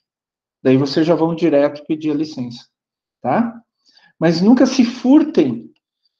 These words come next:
né? Nunca tentem escapar disso daí, porque pode chegar um fiscal e, "Cadê a tua licença?" E eu já vi empresa ser fechada porque não tinha licença ambiental,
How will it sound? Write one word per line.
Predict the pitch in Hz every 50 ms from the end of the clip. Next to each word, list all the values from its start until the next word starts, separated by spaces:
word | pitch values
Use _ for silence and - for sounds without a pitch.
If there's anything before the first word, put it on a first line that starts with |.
| _ _ -
né? | 151 160 175 180 165
Nunca | 147 151 165 190 214 - 185
tentem | 185 - 196 202 208 - 214 190
escapar | 185 185 - - - 185 175 - - - 175 185 202 196 185 - - - - -
disso | 156 170 - - 180
daí, | 170 180 170 156 131 120 120 - - _ _ _ _ _ _
porque | - 196 208 - 285
pode | 277 - 277 269 269 269 -
chegar | - - 302 254 214 196 208 254 302 311 - - _ _ _ _ _ _ _ _
um | 208 196
fiscal | 196 - 226 220 - - - 196 208 226 220 214 190
e, | 170 143 127 - - _ _ _ _ _ _
"Cadê | - 160 156 160 180
a | 185
tua | 190 - - 160
licença?" | 151 147 135 - 147 131 131 - - - - _ _ _ _ _ _ _ _ _ _ _ _ _ _ _ _ _ _ _ _ _ _ _ _ _ _ _ _ _ _
E | - 143
eu | 139
já | 143 170
vi | 160 156 170
empresa | 185 190 - - 151 160 190 202 220
ser | 214 - - 220 214
fechada | - 214 190 - - 175 175 185 214
porque | 196 - 226 214 - -
não | 202 196 208 214
tinha | - - - 196 196
licença | 196 190 190 - 196 185 180 - 220
ambiental, | 185 185 190 190 180 185 - - 127 127